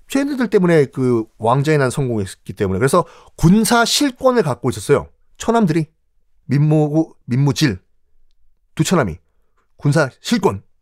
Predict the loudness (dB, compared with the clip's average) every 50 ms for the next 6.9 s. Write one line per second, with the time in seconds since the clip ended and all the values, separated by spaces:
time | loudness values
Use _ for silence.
0 | _ _ _ _ _ _ _ _ _ _ -20 -20 -20 -20 -20 -6 -2 -2 0 0
1 | 0 -4 -4 -8 -10 -14 _ _ _ -2 -2 -2 0 -2 0 2 2 2 2 2
2 | 0 0 0 0 0 0 -4 -6 -4 -4 -4 -6 -6 -12 _ _ _ _ _ -20
3 | -20 -20 -20 _ _ _ _ -20 -20 -20 -20 -20 -20 _ _ _ _ _ _ -20
4 | -20 _ _ _ _ _ _ _ _ -20 -20 _ _ _ -4 0 2 2 2 2
5 | 2 2 2 2 2 2 0 0 0 -2 -2 -2 -2 -2 -2 0 0 -2 -2 -2
6 | -2 0 0 2 2 2 0 0 0 0 -2 -2 -4 -4 -4 -6 -8 -10